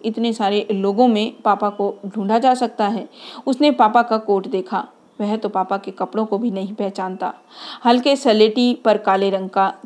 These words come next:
चारखाना। उसने कोट से गहरी पहचान कर ली। हरी बत्ती हो गई, चलो याद रखना, लाल बत्ती पर कभी सड़क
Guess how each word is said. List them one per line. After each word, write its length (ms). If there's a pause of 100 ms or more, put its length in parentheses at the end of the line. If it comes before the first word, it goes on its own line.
चारखाना। 540 (420)
उसने 300
कोट 320
से 280 (360)
गहरी 360
पहचान 540
कर 200
ली। 180 (400)
हरी 200
बत्ती 280
हो 200
गई, 240 (280)
चलो 300 (240)
याद 260
रखना, 380 (340)
लाल 300
बत्ती 300
पर 180
कभी 420
सड़क 420